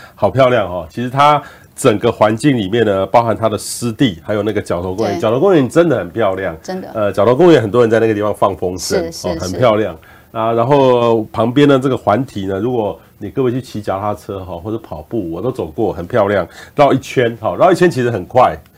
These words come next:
Speaker 2: 嗯。
Speaker 1: 不会很久，
Speaker 2: 对。
Speaker 1: 不会很久，很快。然后呢，但是我其实真的有去走这个，就这个就是延平北路嘛哈。
Speaker 2: 对。
Speaker 1: 有没有？我，我也去住过这个地藏禅寺，这整个你真的就不会特别走。那刚刚这个，呃，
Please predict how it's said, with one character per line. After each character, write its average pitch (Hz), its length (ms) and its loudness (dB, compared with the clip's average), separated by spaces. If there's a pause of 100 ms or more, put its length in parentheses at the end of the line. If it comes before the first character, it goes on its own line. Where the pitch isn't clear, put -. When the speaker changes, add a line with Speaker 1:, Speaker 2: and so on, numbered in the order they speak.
Speaker 2:
嗯。 190 120 -12
Speaker 1:
不 185 80 -2
会 185 80 6
很 120 200 0
久， 113 260 -4
Speaker 2:
对。 180 140 -6
Speaker 1:
不 131 80 0
会 147 80 4
很 117 120 0
久， 107 200 -2
很 82 100 -8
快。 87 260 2 (320)
然 127 120 2
后 170 160 6
呢， 143 180 4
但 180 140 4
是 180 100 4
我 110 260 6
其 - 160 -8
实 123 160 -4
真 131 160 0
的 143 120 6
有 95 120 4
去 123 200 -2
走 92 240 -4
这 107 100 -6
个， 98 140 -2
就 135 120 -8
这 185 120 -2
个 139 100 2
就 131 140 0
是 123 80 -2
延 101 100 0
平 101 140 -4
北 95 160 -4
路 98 120 -4
嘛 80 180 -6
哈。 90 200 -6 (140)
Speaker 2:
对。 190 240 -4
Speaker 1:
有 117 100 0
没 120 80 2
有？ 90 80 2
我， 110 280 4
我 147 120 6
也 120 60 4
去 131 200 -2
住 123 140 -8
过 135 180 2
这 117 100 0
个 113 60 2
地 127 160 -2
藏 117 200 2
禅 92 200 -6
寺， 98 240 -8
这 107 140 -4
整 101 140 -6
个 85 180 -8 (240)
你 110 80 -2
真 220 160 4
的 220 80 6
就 143 100 4
不 135 120 0
会 135 100 6
特 147 140 6
别 98 180 2
走。 - 320 -4
那 196 160 4 (220)
刚 175 180 6
刚 175 140 6
这 156 100 2
个， 123 320 2 (260)
呃， 107 340 4